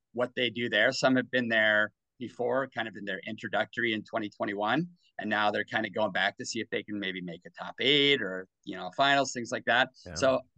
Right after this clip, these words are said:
Speaker 1: I love trials. Uh, I love that it's in an Indy. I wish it was in the old Nat,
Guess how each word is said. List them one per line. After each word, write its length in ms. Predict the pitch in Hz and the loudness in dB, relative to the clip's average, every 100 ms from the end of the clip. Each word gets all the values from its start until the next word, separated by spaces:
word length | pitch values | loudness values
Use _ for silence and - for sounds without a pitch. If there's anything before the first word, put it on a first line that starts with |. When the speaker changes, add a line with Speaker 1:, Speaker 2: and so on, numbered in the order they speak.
| _ 139 | _ -4
Speaker 1:
I 40 | |
love 300 | 135 160 160 | 2 2 2
trials. 640 | - 147 143 135 131 127 - - | 4 6 8 6 6 0 -8 -12
Uh, 280 | 113 110 104 - | -10 -6 -6 -6
I 80 | 110 | 0
love 280 | 117 143 | 4 4
that 140 | 135 131 | 4 2
it's 120 | 127 | 2
in 80 | 113 | -4
an 160 | 104 104 131 | -4 -6 -4
Indy. 500 | 135 131 135 131 107 | -2 0 2 2 2
I 80 | |
wish 240 | 107 135 - | 0 -2 -6
it 80 | 127 | -8
was 140 | 113 | -4
in 80 | 127 | -2
the 100 | 117 | 0
old 220 | 117 110 | 0 0
Nat, 320 | 120 123 120 | 2 4 4